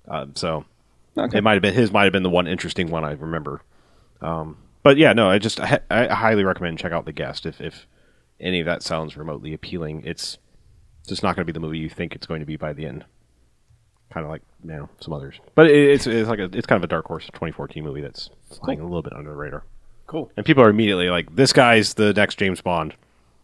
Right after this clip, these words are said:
Speaker 1: I mean,
Speaker 2: The
Speaker 1: some,
Speaker 2: guy in the
Speaker 1: some people,
Speaker 2: movie?
Speaker 1: yeah, Dan,
Speaker 2: Oh, okay.
Speaker 1: Dan Stevens.
Speaker 3: Hmm.
Speaker 1: And I think it's just 'cause, like, he kind of looks sort of like, uh, Daniel Craig.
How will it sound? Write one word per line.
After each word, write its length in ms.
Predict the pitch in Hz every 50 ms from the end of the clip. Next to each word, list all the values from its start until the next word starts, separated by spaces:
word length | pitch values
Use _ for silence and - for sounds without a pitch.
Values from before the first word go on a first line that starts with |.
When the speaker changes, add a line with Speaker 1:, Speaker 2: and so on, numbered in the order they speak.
| _ _ _ _ _ _ _ _ _ _ -
Speaker 1:
I 60 | 95
mean, 280 | 98 90 85 90 80 - _
Speaker 2:
The 100 | - -
Speaker 1:
some, 80 | 123
Speaker 2:
guy 60 | 110 110
in 40 | 110
the 20 |
Speaker 1:
some 160 | 104 - 127 107
people, 160 | 127 - 175
Speaker 2:
movie? 80 | 180 131
Speaker 1:
yeah, 260 | 131 110 90 80 78 - - -
Dan, 140 | - 127
Speaker 2:
Oh, 80 | 113 101
okay. 140 | 120 120 113
Speaker 1:
Dan 80 | 104 95
Stevens. 400 | - 104 95 - 147 135 123 110
Speaker 3:
Hmm. 60 | 110 - - -
Speaker 1:
And 100 | 139 139
I 80 | 135 139
think 140 | 147 139 123
it's 80 | 113
just 120 | 123 107 -
'cause, 160 | 117 101 92
like, 200 | 101 95 - -
he 240 | - - 104 95 90 -
kind 300 | - - 90 87 90 85
of 180 | 85 80 - 90
looks 240 | 90 82 - - -
sort 260 | - 92 87 82 82
of 140 | 80 76 82
like, 260 | 82 82 80 - -
uh, 160 | 80 78 73
Daniel 260 | - 80 78 78 78
Craig. 320 | - - - 80 71 71